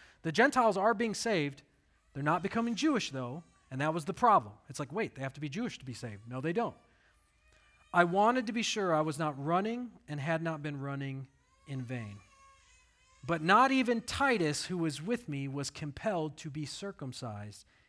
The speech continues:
even though he was a Greek." Now, this is important. Titus was not compelled to become Jewish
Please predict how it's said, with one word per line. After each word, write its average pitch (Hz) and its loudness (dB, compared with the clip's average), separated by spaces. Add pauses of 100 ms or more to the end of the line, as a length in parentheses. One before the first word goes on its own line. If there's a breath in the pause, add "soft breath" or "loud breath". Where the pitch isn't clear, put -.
(220 soft breath)
even 190 0
though 165 -2
he 151 -4
was 139 -4
a 147 -6
Greek." 160 -4
Now, 139 -6
this 170 -4
is 170 -4
important. 214 -4 (1000 soft breath)
Titus 269 4 (320)
was 160 -2
not 190 4
compelled 208 0 (260)
to 190 -6
become 185 -6
Jewish 180 0